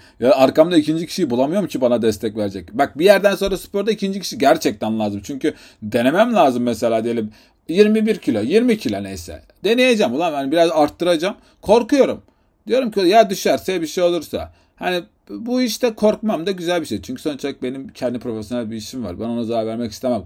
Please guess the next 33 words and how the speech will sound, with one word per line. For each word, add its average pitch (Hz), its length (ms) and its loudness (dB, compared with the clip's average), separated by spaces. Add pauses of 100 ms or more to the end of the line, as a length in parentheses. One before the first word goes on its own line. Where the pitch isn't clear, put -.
(120)
Elimi 113 200 -2
sakatlayamam 117 720 -2
yani 87 140 -12
mesela. 90 480 -10 (360)
Ondan 160 340 -8
dolayı 143 260 -4
devam 151 300 4
ediyorum 117 280 -6
çalışmaya 120 560 -6
diyelim. 107 280 -4 (380)
Diyorum 131 220 0
arkadaşlar. 92 600 -6
Evet 127 280 -4
dostlar. 104 380 -6 (220)
Teşekkür 151 360 -6
ederim 170 280 -2
tekrardan. 156 600 -2 (260)
Kendinize 139 460 -4
iyi 160 100 0
bakın. 151 420 -4 (240)
Bu 185 80 0
da 185 120 2
böyle 180 220 -2
birkaç 175 300 -4
tane 170 160 -4
gündemde 151 440 -4
konuşanlar 147 460 -8
şey 156 180 -4
oluyor. 104 240 -2
Hani 107 180 -4
böyle 117 160 -2
o 123 140 0
budur. 127 200 -8